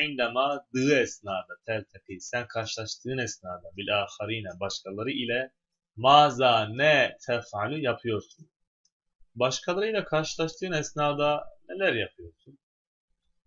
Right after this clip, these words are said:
İkinci soru. El tusafihu el aharine diğer insanlarla musafaha yapar mısın? Yapmakta mısın? Üç. El teselu sen sorar mısın? An halil aharine diğerlerinin hallerini nasılsınız gibi.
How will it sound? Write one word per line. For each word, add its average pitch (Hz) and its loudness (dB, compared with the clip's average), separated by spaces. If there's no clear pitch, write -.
İkinci 180 -2
soru. 190 -2
El 156 6
tusafihu 175 2
el 147 2
aharine 147 2
diğer 165 4
insanlarla 131 0
musafaha 139 4
yapar 131 4
mısın? - -12
Yapmakta 107 -12
mısın? - -18
Üç. 135 -10
El 156 2
teselu 131 -4
sen 127 -6
sorar 131 0
mısın? 127 -8
An 113 -6
halil 151 0
aharine 107 -2
diğerlerinin 110 -2
hallerini 190 -6
nasılsınız - -20
gibi. 92 -14